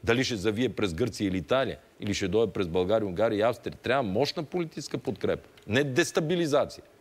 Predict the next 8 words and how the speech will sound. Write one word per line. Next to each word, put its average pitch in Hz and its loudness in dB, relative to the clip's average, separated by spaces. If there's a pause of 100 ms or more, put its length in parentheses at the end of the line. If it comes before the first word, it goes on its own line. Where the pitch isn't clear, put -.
(1120)
Влизането 156 2
в - -2
е-, 151 4
еврозоната, 135 -2
което 135 2
гарантира 147 0 (1300)
и 147 2
банковия, 160 -2